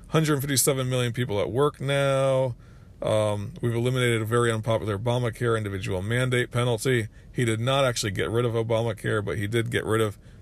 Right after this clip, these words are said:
that, that individual mandate penalty. That's fine. That's something I support. I support getting rid of it all. He did say he cut regulations like crazy,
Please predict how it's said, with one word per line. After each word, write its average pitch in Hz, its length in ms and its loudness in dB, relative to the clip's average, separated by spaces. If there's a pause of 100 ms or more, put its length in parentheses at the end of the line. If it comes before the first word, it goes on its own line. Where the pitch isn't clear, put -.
(140)
that, 110 320 2 (440)
that 107 200 0
individual 113 420 0
mandate 107 360 0
penalty. 123 560 0
That's 101 220 -2
fine. 117 560 -2
That's 107 180 -4
something 101 220 -2
I 98 120 -2
support. 123 560 -2 (420)
I 107 80 -2
support 117 400 0
getting 110 160 2
rid 107 140 2
of 95 100 0
it 95 100 0
all. 117 300 4 (300)
He 131 120 -2
did 113 160 0
say 120 200 0
he 107 140 -2
cut - 320 -2 (120)
regulations 110 720 0
like 87 180 0
crazy, 123 640 0